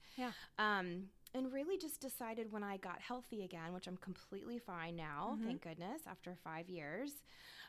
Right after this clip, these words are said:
Speaker 2: um, you know, what am I gonna do now?
Speaker 1: Right.
Speaker 2: And it was just a beautiful opportunity out of something so horrific and scary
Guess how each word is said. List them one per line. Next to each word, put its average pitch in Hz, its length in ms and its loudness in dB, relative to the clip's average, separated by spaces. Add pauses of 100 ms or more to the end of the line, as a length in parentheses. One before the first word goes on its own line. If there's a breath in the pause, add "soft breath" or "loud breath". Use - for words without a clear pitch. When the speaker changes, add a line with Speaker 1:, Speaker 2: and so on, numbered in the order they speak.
(140 loud breath)
Speaker 2:
um, 185 460 6 (420)
you 214 100 0
know, 220 80 4
what 220 160 2
am 240 80 2
I 240 80 2
gonna 226 240 2
do 214 180 2
now? 196 600 -4
Speaker 1:
Right. 214 160 2
Speaker 2:
And 180 560 2
it 202 140 0
was 196 200 -2
just - 580 -2 (360 loud breath)
a 202 60 0
beautiful 208 640 2
opportunity 170 1040 0 (400 loud breath)
out 180 180 2
of 180 100 0
something 180 500 -2
so 175 400 0
horrific 170 500 -4
and 170 140 -4
scary 170 680 -4